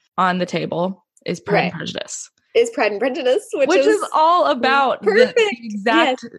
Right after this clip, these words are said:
Speaker 1: issue we're talking about of, like, you know, uh,
Speaker 2: Her
Speaker 1: who, who
Speaker 2: pride.
Speaker 1: has, yeah, who has so
Speaker 2: Right.
Speaker 1: much pride they can't even see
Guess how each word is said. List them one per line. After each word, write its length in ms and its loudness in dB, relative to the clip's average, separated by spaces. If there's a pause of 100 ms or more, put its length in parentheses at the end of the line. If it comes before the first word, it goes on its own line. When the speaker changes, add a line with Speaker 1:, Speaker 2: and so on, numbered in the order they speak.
Speaker 1:
issue 400 -2
we're 100 0
talking 300 -2
about 240 0
of, 140 -2
like, 400 -2
you 160 -2
know, 420 0
uh, 160 -6
Speaker 2:
Her 40 -12
Speaker 1:
who, 260 2
who 60 -4
Speaker 2:
pride. 500 2
Speaker 1:
has, 220 -8
yeah, 260 0 (100)
who 120 -2
has 140 2
so 100 2
Speaker 2:
Right. 100 0
Speaker 1:
much 180 -8
pride 280 -2
they 100 -2
can't 240 -4
even 220 -4
see 640 -4